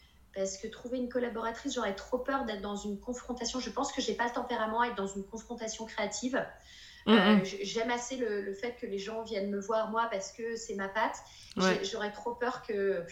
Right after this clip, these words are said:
Speaker 1: euh, ça soit à chaque fois, « Bah, ah ouais, tu veux ça ? Bah, moi, j'aime pas trop ça. » Euh, j'ai, j'ai pas envie de, de commencer à rentrer dans cet engrenage-là. Je trouverais ça plus agréable, effectivement, d'embaucher quelqu'un avec qui, euh, euh, on puisse, euh, euh,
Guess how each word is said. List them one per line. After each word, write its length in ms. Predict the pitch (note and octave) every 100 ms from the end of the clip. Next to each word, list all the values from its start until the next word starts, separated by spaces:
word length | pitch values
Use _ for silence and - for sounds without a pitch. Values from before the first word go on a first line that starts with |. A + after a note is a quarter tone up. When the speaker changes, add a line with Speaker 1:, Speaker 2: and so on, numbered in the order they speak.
| - - -
Speaker 1:
euh, 440 | - - - - -
ça 180 | -
soit 240 | F#3+ - G#3+
à 40 |
chaque 220 | G#3+ G#3+
fois, « 160 | - A3+
Bah, 120 | G3+ -
ah 240 | - G3+
ouais, 100 | B3+
tu 140 | C#4+ -
veux 60 | G#3
ça ? 240 | - A#3+
Bah, 180 | G#3+ F3 F#3
moi, 80 |
j'aime 200 | G3 F#3+
pas 100 | F#3
trop 180 | G3 -
ça. » 360 | G3+ G3 A3 G#3+
Euh, 100 | E3 - - -
j'ai, 160 | - F#3
j'ai 120 | F3+
pas 120 | -
envie 320 | A#3+ G3 -
de, 220 | - D#3+ D3
de 100 | D3
commencer 400 | E3+ D#3+ E3 E3
à 60 |
rentrer 240 | D#3+ - F#3
dans 100 | E3
cet 140 | -
engrenage-là. 500 | E3 D#3+ D#3+ D3 D3 E3 - -
Je 80 | -
trouverais 280 | - G3 G3+
ça 160 | G3 -
plus 300 | - A#3 A3+
agréable, 540 | G3+ G3+ G#3+ A#3 A#3+
effectivement, 480 | G3 G3 - G3+ G#3+
d'embaucher 540 | G3 F#3 F#3+ F#3+ G#3
quelqu'un 340 | G3+ G3 - G#3+ A#3
avec 240 | G3 F#3 -
qui, 320 | - G#3+ A3
euh, 80 | E3+ - - - -
euh, 160 | F3 F#3
on 120 | F#3
puisse, 380 | - A3+ - G#3
euh, 280 | F#3 F3+ F#3 - - -
euh, 120 | -